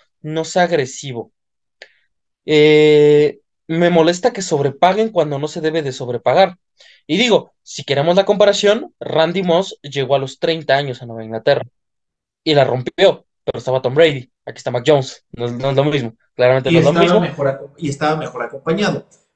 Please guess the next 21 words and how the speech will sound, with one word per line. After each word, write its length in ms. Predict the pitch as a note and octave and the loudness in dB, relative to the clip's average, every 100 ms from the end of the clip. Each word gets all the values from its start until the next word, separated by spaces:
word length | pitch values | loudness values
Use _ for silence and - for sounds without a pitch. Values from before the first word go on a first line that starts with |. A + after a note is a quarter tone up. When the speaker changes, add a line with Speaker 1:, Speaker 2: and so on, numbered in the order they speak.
| _ _ - | _ _ 2
Speaker 2:
Pero, 580 | A#3+ A#3+ G3+ - - _ | 6 6 4 -2 -12 _
eh, 300 | D3+ D#3+ - - | -6 -6 -6 -10
aquí, 280 | C#3+ F#3+ E3+ | -10 -8 -6
por 160 | G3+ | -4
ejemplo, 420 | E3+ E3+ E3+ - - | -2 0 0 -2 -6
eh, 160 | - _ _ _ D#3 | -16 _ _ _ -10
Jerry 380 | C#3 G#3+ C4+ A3+ | 2 4 4 0
Jeudy, 440 | G3+ A3 D3 C3+ - _ _ _ _ _ _ _ - | -4 -4 -4 -6 -12 _ _ _ _ _ _ _ -8
aquí 260 | C3+ G#3 | -4 0
hay 100 | G#3 | 0
una, 240 | G#3+ G3+ D#3 | 0 -6 -4
eh, 200 | E3 E3 | -4 -4
eh, 280 | E3 E3+ - | -4 -4 -4
se 160 | D#3+ | -2
me 80 | E3 | -2
hace 220 | F#3 G#3+ | -2 -2
muy 220 | F#3+ F#3+ F#3+ | -2 -2 -2
interesante, 1400 | F3 E3 C#3+ - D#3+ D#3+ - D3 C#3+ C3 A#2+ A#2+ C3+ | -4 -4 -4 -4 -4 -4 -6 -6 -6 -6 -10 -12 -14
eh, 40 | C3+ | -10
lo 140 | A#2+ | -10
de 120 | A#2+ | -10